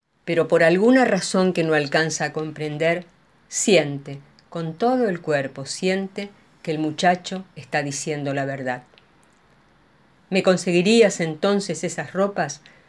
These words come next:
Te prometo que apenas pueda quitarme este uniforme, he de irme".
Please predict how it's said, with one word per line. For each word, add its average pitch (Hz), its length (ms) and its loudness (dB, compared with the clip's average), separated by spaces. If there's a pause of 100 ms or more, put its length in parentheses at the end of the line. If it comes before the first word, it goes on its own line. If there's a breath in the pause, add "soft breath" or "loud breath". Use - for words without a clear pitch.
(380 soft breath)
Te 180 140 0
prometo 180 640 0 (140)
que 170 100 0
apenas 196 320 0
pueda 202 380 0
quitarme 160 440 -2
este 147 160 -10
uniforme, 196 640 -2 (400)
he 185 120 0
de 165 120 2
irme". 139 400 -4